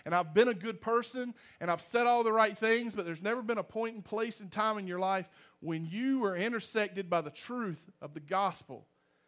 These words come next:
that God died so that you can have life." Maybe today is the day that you respond to that and you quit running from that.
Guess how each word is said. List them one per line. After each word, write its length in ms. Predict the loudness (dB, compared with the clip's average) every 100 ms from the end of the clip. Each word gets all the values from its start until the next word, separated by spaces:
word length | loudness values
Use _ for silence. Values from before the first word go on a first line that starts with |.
| _ -8
that 220 | -6 -2
God 380 | 2 2 0 -2
died 380 | 0 0 -2
so 140 | -2 -4
that 140 | -4
you 220 | -6 -10
can 160 | -8 -8
have 200 | -6 -6
life." 320 | -4 -4 -6 _ _ _ -10
Maybe 180 | -8
today 400 | -8 -4 -2 -2
is 140 | -4 -8
the 100 | -6
day 240 | -2 -2
that 200 | -4 -8
you 120 | -12
respond 460 | -12 -12 -8 -6 -6
to 60 | -10
that 180 | -12
and 100 | -12
you 80 | -14
quit 280 | -8 -4 -4
running 320 | -4 -6 -6 -12
from 180 | -12 -10
that. 220 | -10